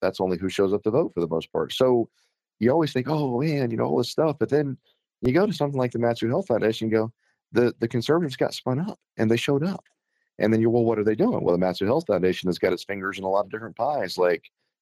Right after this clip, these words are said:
renaming the, you know, Palmer, the Colony Days to the Braided River Festival and, and just a lot of other stuff going on underground, right? You're like, "Huh."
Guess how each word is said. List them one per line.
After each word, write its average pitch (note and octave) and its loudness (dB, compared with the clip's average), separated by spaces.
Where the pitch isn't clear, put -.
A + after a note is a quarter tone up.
renaming G2+ 0
the, F#2+ 4
you F#2 0
know, F#2+ 0
Palmer, G#2+ 0
the F2 -6
Colony A#2+ -2
Days G2 0
to - -4
the F2 0
Braided A2+ 0
River B2 0
Festival E2 -2
and, D#2+ -10
and D3 -6
just - -6
a A4 2
lot C#4+ 0
of - -2
other E3+ 0
stuff C#3 -2
going A2 0
on F#2+ 0
underground, G2 -2
right? G1+ -2
You're - -4
like, - -4
"Huh." - 0